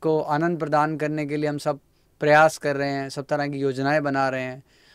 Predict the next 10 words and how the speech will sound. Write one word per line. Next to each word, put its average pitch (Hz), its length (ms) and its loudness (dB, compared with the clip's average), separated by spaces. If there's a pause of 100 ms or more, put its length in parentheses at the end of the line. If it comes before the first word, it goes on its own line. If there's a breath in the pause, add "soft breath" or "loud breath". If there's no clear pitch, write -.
(140 soft breath)
और 147 60 -10
सभी 190 240 2
प्रकार 190 320 6
के 180 120 0
संबंध 160 600 0 (420 soft breath)
हम 139 160 -2
बनाते 143 320 0
हैं 147 100 -2
दूसरों 139 300 -6
से, 123 260 -12